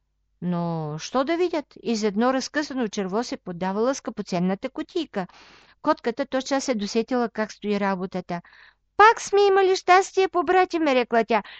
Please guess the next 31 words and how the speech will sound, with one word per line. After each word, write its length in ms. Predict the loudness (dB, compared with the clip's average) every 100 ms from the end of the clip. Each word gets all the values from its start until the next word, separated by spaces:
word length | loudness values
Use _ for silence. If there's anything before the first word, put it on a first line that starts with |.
| -6
„Някой 340 | 0 0 2 2
рибар 300 | 2 2 2
е 80 | 2
хванал 340 | 4 6 6
рибата, 360 | 4 -2 -2 -2
дето 300 | -2 -4 -4
глътна 300 | -4 -4 -4
кутийката, 600 | -4 -2 -2 0 0 0
разпрал 480 | -2 -2 0 2
я 160 | 2 2 2
и 60 | 0
оставил 440 | -2 -2 -2 -2
тук 220 | -6 -8 -6
червата. 500 | -4 2 2 2 -2 -6 _ -20 -18 -6
Вземи 280 | 0 2
кутийката, 600 | 0 -4 -4 -6 -4 -6
та 140 | -4 -4
хайде 340 | 0 0 0
при 180 | -4 -2
батя.“ 380 | 0 0 0 -8 -10 _ _ _ _ _ _ _ _ _ _
Батю 360 | -4 2 2 2
им 140 | 0
взел 360 | 0 0 2 2
кутийката, 720 | 0 -4 -4 -4 -6 -4 -4
близнал 480 | -2 -4 -2 -2 -2
я, 120 | -2
изскочил 600 | -4 -6 -2 -2 -2 -2
черният 500 | -2 -2 -2 -2 -4
човек 340 | -4 -4 -2 -2
и 80 | 0
рекъл: 340 | 0 -2 -6